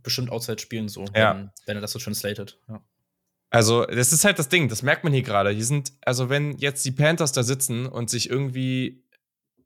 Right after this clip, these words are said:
Speaker 2: einen Quarterback in Runde eins geholt haben und sie haben vielleicht keinen Second Rounder mehr und in Runde drei gibt's irgendwie noch von dieser Liste, die wir jetzt haben, sind da noch drei, vier. Es kann sein, dass ich da mit fast allen irgendwie happy bin,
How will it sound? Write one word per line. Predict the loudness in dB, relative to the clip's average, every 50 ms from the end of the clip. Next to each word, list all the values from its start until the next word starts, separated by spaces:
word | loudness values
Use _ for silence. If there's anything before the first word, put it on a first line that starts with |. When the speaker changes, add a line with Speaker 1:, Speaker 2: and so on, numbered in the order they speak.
| _ _ -8
Speaker 2:
einen | -6
Quarterback | -2 2 2 2 2 2 -2 -4 -4
in | -4
Runde | -6 -4 -2 0 0
eins | 0 -2 -4
geholt | -4 -2 -2 -2 -2
haben | -2 -2 -2 -2 -2 -4 -6
und | -6 -8 -6
sie | -2 -2 -2
haben | -2 -2
vielleicht | -2 -4 -4 -2
keinen | -4 -2 -2
Second | -2 -2 -2 -4 -4
Rounder | -2 -2 -4 -4
mehr | -4 -2 -2 -2
und | -2 -4 -6
in | -6
Runde | -4 -4 -4 -4 -4
drei | -2 0 2 2 4 4 2 0 0
gibt's | -2 -4 -4 -2 -2 -2
irgendwie | -2 -2 -2 -2 -2
noch | 0 -2 -2 -4 -4
von | -6 -4 -4
dieser | -4 -2 -2 0 2
Liste, | 2 2 0 -2 -4
die | -6 -4
wir | -6 -4
jetzt | -2 0
haben, | 0 0 0 0
sind | -2 -2 0 0
da |
noch | -2 -2 -4
drei, | -4 -2 -2 -2 -2
vier. | -2 -2 -2 -2 -2 -2 -6 -16 -20 -20 -20 -16 _
Es | -8 -2
kann | 2 4 4 4
sein, | 6 4 4 4
dass | 2 -2 -2
ich | -2 0
da | 0 0
mit | 0 -2 -4
fast | -2 -2 0 2 2
allen | 4 4 4 2 0
irgendwie | -2 -4 -4 -4 -4
happy | -4 -4 -4 -4 -4
bin, | -2 -2 -2 -2 -4 -8 -10